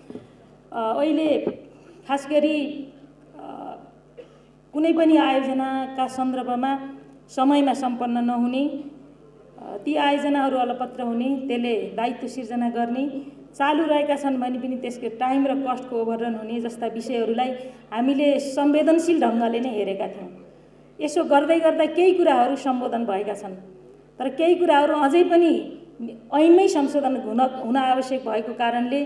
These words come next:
निर्माण व्यवसायको, को क्षेत्रमा हुने पुनर्निर्माण अथवा पूर्वाधारको विकासको क्षेत्रमा हुने कामलाई यो ढिलो नहुनका लागि हामीले गर्न पर्ने थुप्रै कामहरू छन्। खास गरी नेपाल सरकारको साइडबाट योजना छनौटको कुरा,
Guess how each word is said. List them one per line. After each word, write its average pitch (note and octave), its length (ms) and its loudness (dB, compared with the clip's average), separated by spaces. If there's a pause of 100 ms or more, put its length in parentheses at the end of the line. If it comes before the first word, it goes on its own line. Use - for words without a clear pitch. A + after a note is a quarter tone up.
(640)
निर्माण D4+ 360 0
व्यवसायको, D4 540 0 (400)
को C#4+ 80 2
क्षेत्रमा C#4 480 -2
हुने B3+ 240 -2
पुनर्निर्माण C#4 640 0
अथवा C4 180 -2
पूर्वाधारको C#4 640 2
विकासको B3 400 -4
क्षेत्रमा B3 400 -6
हुने A#3 220 -2
कामलाई B3 460 0 (840)
यो B3 60 -8
ढिलो D#4 340 2
नहुनका D4 480 4
लागि C4 300 -2
हामीले B3 300 -2
गर्न C4 300 0
पर्ने B3+ 360 -4
थुप्रै - 320 2
कामहरू G#3 420 -2
छन्। - 320 -12
खास B3 240 -6
गरी C4 280 -6 (320)
नेपाल C#4 240 0
सरकारको B3 480 -4
साइडबाट A#3+ 560 -2 (500)
योजना B3+ 340 -2
छनौटको A#3+ 480 -4
कुरा, A#3+ 240 -2